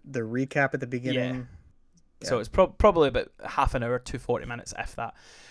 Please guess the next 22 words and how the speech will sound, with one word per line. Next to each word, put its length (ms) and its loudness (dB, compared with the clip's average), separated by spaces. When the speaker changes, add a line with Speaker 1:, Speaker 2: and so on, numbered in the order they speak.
Speaker 2:
But 100 6
yeah, 240 4
six 320 4
episodes, 460 2
it'll 80 -2
be 80 -4
short 240 2
and 80 -8
sweet. 380 -2
Um, 640 2
also, 680 4
that 300 8
is 180 -8
us 380 2
for 300 2
the 80 -6
Loki 420 0
show, 240 -4
but 220 2
if 160 0
you're 140 6
interested, 520 0